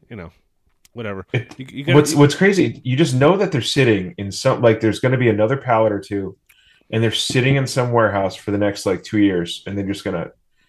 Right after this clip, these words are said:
Speaker 2: you know, it, it's same as, same as the Series ten J Y D retros.
Speaker 1: Oh, God,
Speaker 2: They're
Speaker 1: yeah.
Speaker 2: sitting on
Speaker 1: Yeah.
Speaker 2: pallets at Five Below, and some, the Jersey warehouse, and
Speaker 1: Yeah, we, we can get into that. Just the, uh,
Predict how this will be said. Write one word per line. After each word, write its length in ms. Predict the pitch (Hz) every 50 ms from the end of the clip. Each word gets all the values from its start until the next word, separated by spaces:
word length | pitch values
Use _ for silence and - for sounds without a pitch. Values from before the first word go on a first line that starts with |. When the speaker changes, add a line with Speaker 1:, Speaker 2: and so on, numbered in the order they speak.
| _ _ _ _ _ _ _ _ _ _ _ _ _ _ _
Speaker 2:
you 100 | - 113
know, 260 | 104 95 87 87 85 - _ _ -
it, 120 | 110 110
it's 160 | - 113 110 -
same 180 | 151 139 139
as, 240 | 143 127 123 - -
same 160 | - 139 131 131
as 140 | 123 113
the 100 | - 120
Series 420 | 110 - - 120 113 117 120 113 -
ten 240 | - 127 120 113 104
J 200 | 92 104 107 107
Y 160 | 110 113 110
D 120 | 113 120 120
retros. 600 | 113 110 107 - - 113 110 110 110 - - - -
Speaker 1:
Oh, 160 | - 143 147
God, 320 | 110 - - 98 120 131 92
Speaker 2:
They're 80 | 78
Speaker 1:
yeah. 60 | 78 80
Speaker 2:
sitting 400 | - - - 117 113 120 120 120
on 100 | 123 147
Speaker 1:
Yeah. 60 | 139
Speaker 2:
pallets 420 | - 123 113 113 117 117 113 -
at 80 | 110 -
Five 300 | - - 107 110 110 101
Below, 460 | 110 107 107 104 104 104 104 104 107
and 220 | 107 110 - -
some, 300 | - - 107 101 85 90 - - 90
the 100 | 90 107
Jersey 400 | 92 85 87 98 101 110 113 123
warehouse, 600 | 117 117 113 107 107 107 104 104 101 107 110 - -
and 160 | 165 170 165 _ _ _ _ _ _ _ _
Speaker 1:
Yeah, 200 | 104 117 131 101
we, 240 | 82 95 131 160 - _
we 100 | - 117 -
can 140 | - 117
get 140 | 101 117 117
into 240 | 127 135 123 107 107
that. 260 | 98 101 120 147 123 101
Just 260 | 101 104 - - -
the, 240 | 117 110 107 110 107
uh, 380 | 98 95 92 90 90 85 80